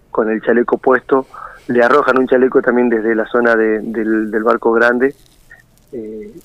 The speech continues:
y bueno, y, y sobre la altura de, de Punta Cascajo, ya casi saliendo para, para la zona de, de océano abierto, de mar abierto,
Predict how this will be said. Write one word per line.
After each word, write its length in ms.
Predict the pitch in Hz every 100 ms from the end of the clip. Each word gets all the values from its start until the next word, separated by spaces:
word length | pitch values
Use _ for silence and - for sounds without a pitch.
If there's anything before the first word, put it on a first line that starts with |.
| _
y 140 | - 120
bueno, 280 | 117 110 117
y, 720 | 113 107 107 - 120 110 107
y 40 | -
sobre 200 | 120 110
la 80 | 113
altura 300 | 110 127 120
de, 320 | 113 110 110
de 120 | 110
Punta 240 | - 110 104
Cascajo, 400 | 113 - 117 117
ya 80 | 123
casi 260 | - 123 120
saliendo 480 | - 117 123 127 123
para, 380 | 120 113 110 - _ _ _
para 200 | 123 110
la 120 | 110
zona 280 | 107 117 117
de, 280 | 110 110 110
de 200 | 110 113
océano 360 | 110 120 113
abierto, 380 | 110 117 123 -
de 80 | 117
mar 140 | 113
abierto, 480 | 117 120 127 123 135